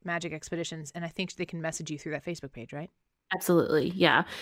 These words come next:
Speaker 2: And I put some fun stuff up there too. So go ahead and give that a little follow.
Speaker 1: Yeah,
Speaker 2: <laughs>
Speaker 1: absolutely.
Speaker 2: I, I, uh, I made the Disney churros yesterday 'cause I was really missing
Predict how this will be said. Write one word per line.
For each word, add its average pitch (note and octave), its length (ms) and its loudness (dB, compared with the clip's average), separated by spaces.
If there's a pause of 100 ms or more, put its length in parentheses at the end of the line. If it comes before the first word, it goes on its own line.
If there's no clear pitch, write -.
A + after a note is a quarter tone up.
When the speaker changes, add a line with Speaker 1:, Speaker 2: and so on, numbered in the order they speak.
(140)
Speaker 2:
And A3+ 220 12
I A#3+ 160 12
put A3+ 220 4
some - 100 -6
fun C#3 240 0
stuff - 260 -6
up - 120 -8
there - 120 -6
too. - 140 -6
So - 140 -2
go D4 120 6
ahead B3+ 200 8
and A3 100 10
give F#3 160 2
that D#3+ 140 0
a D#3+ 100 2
little D#3+ 180 0
follow. - 480 -2 (160)
Speaker 1:
Yeah, F#4+ 260 6 (260)
Speaker 2:
<laughs> D#4 300 2
Speaker 1:
absolutely. A3+ 760 8 (120)
Speaker 2:
I, F#3 120 8
I, - 20 8
uh, D#3+ 40 6 (200)
I F#3 40 10
made F#3+ 240 12
the F3+ 220 10
Disney F#3+ 400 8
churros F#3 440 8
yesterday E3+ 380 4
'cause - 160 -4
I F3 60 4
was F3 180 0
really E3 300 4
missing F3 500 4